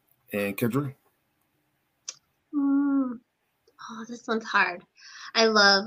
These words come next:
Speaker 2: Everybody Loves Raymond, but I, Penelope, she's a veteran. She was an accepting mom with her queer daughter. Such a good remake. So, Penelope.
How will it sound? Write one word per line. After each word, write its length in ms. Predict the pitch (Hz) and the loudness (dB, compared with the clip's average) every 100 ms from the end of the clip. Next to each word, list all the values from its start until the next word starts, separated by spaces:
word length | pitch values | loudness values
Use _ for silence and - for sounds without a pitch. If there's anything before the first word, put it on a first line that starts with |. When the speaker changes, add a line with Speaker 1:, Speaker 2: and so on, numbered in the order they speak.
| 214 | -6
Speaker 2:
Everybody 340 | 202 196 196 | -6 -2 0
Loves 280 | 190 190 202 | 0 -2 -2
Raymond, 380 | 196 196 202 202 | -2 -2 -4 2
but 120 | 208 - - | 2 2 0
I, 200 | 226 226 220 _ _ _ _ _ - | 0 0 -6 _ _ _ _ _ -2
Penelope, 720 | 277 262 240 233 226 233 226 226 - - - | 4 8 8 6 2 0 0 0 -12 -8 -4
she's 260 | 220 196 | -4 -4
a 200 | 170 196 240 | -6 -6 0
veteran. 880 | 311 311 311 285 294 269 247 240 233 | 2 4 0 0 0 2 0 -2 0
She 360 | - 208 196 | -2 0 -2
was 200 | 185 165 | -2 -6
an 100 | 165 - | -8 -10
accepting 840 | - - 311 294 - 285 269 269 | -12 -2 0 0 -2 0 2 4
mom 320 | 302 294 269 | 6 6 4
with 180 | 208 - | -2 -6
her 180 | 190 180 | -10 -8
queer 260 | - 175 180 _ | -10 -10 -10 _
daughter. 880 | 330 294 277 262 247 240 233 220 220 _ _ _ _ - _ | 4 6 6 6 4 4 4 2 -2 _ _ _ _ -20 _
Such 400 | - - 180 - | -18 -10 -10 -8
a 60 | 190 | -8
good 180 | 185 185 | -8 -4
remake. 400 | 190 190 190 180 - _ _ 214 | -2 0 0 -2 -10 _ _ -8
So, 180 | 208 - | -8 -6
Penelope. 540 | 233 147 - 226 | -2 -2 -2 -4